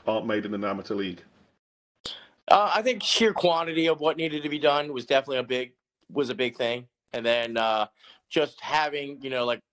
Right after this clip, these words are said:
Speaker 2: having the right people, and it needs to be more than one doing certain things where we thought we could handle it with maybe just one person operating certain things. Um, so we learned from it. Like I said, like everything, you know, you only learn from mistakes and what you didn't do right. And, uh,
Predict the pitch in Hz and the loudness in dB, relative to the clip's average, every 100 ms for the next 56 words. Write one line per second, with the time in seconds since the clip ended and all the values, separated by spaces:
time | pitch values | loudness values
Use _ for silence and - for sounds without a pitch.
0 | _ _ _ _ - 147 143 139 120 127 | _ _ _ _ 0 2 2 -6 0 0
1 | 127 135 127 127 123 - - 107 113 110 | 0 -6 -6 -6 -8 -10 -8 -4 -4 -6
2 | - 143 143 135 123 120 113 117 107 104 | -4 -4 -2 0 2 2 2 2 0 2
3 | 104 110 107 110 104 - 110 92 92 107 | 2 2 0 0 -2 0 -2 -2 -2 -2
4 | 107 107 101 110 - 104 101 101 95 107 | -2 -6 -6 0 4 4 4 -6 -8 -4
5 | 107 104 92 98 104 104 104 107 101 104 | -2 -2 -4 -4 -4 -4 -10 -8 -2 -2
6 | 101 107 104 101 98 101 98 98 92 101 | 0 -2 -2 0 0 0 -4 -6 -6 -4
7 | 87 90 104 101 101 - - - _ _ | -4 -6 -8 -8 -12 -20 -20 -20 _ _
8 | - - - 165 190 196 190 117 107 117 | 2 2 2 2 4 2 0 -6 -6 -6
9 | 120 123 123 113 107 110 117 117 110 101 | -6 -6 -4 -4 -4 -4 -6 -6 -10 -10
10 | 101 101 104 110 110 101 107 - 92 92 | -8 -8 -6 -6 -6 -4 -6 -8 -14 -16
11 | - - _ 107 104 - 107 98 98 92 | -18 -18 _ -6 -2 2 2 0 -8 -2
12 | 104 - 98 98 95 98 104 101 98 90 | -2 -2 -4 -2 -2 0 2 2 -4 -10
13 | 92 92 92 92 | -10 -4 -2 -2